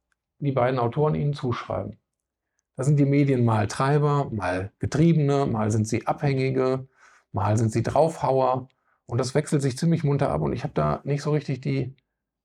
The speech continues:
klare Linie erkannt. Also mal einige Zitate.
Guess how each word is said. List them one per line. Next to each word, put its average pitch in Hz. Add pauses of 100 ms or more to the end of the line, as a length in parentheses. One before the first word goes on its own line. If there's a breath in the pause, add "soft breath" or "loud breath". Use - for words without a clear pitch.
(160)
klare 139
Linie 165
erkannt. 131
Also 135
mal 123
einige 131
Zitate. 127